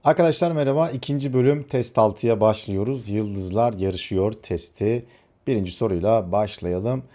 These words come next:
N ve M pozitif tam sayılar olmak üzere şu gösterim değeri M artı N sayısı M sayısına tam bölünüyorsa böyle gösteriliyor. Eğer tam bölünmüyorsa sıfırmış değeri.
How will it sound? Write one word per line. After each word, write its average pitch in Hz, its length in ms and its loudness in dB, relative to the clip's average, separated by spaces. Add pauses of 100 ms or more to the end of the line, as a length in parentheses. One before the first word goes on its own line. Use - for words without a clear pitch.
(380)
N 156 260 -4
ve 104 100 0
M 131 380 -2
pozitif 139 420 -4
tam 117 200 0
sayılar 104 200 -2
olmak 104 340 -2
üzere 95 480 0 (160)
şu - 560 -4
gösterim 131 800 0
değeri 117 580 2 (340)
M 117 240 0
artı 117 400 0
N 123 180 0
sayısı 90 680 -6 (160)
M 113 340 -2
sayısına 120 600 -4
tam 123 320 -4
bölünüyorsa 170 920 0 (280)
böyle 139 360 8
gösteriliyor. 82 560 -2 (100)
Eğer 135 400 2
tam 127 340 -2
bölünmüyorsa 185 760 -2
sıfırmış 113 720 -4
değeri. 80 300 -4